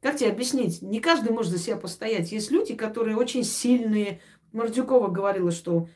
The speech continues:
мне там квартиру там больш-, больше двадцати лет не давали. Мне все время говорили: «Иди там стучи кулаком по столу, в конце концов, ты Мордюкова или нет?» Она говорит:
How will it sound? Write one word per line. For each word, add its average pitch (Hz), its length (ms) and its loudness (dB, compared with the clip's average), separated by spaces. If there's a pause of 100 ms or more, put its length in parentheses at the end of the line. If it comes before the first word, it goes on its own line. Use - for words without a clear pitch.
(140)
мне 202 200 -6
там 190 160 -2
квартиру 208 480 0
там 185 180 -4
больш-, 190 200 -4
больше 190 320 -8
двадцати 196 400 -6
лет 185 240 -2
не 180 100 2
давали. 214 420 2
Мне 185 160 -4
все 170 140 -4
время 190 200 -2
говорили: 175 360 0
«Иди 240 200 -2
там 185 200 -4
стучи - 560 -8 (580)
кулаком 208 760 2
по 196 100 -4
столу, 202 380 0
в 180 80 -4
конце 196 280 -4
концов, 185 320 -6
ты 185 100 -4
Мордюкова 208 640 2
или 185 140 -2
нет?» 170 260 2
Она 220 160 -2
говорит: 214 260 -4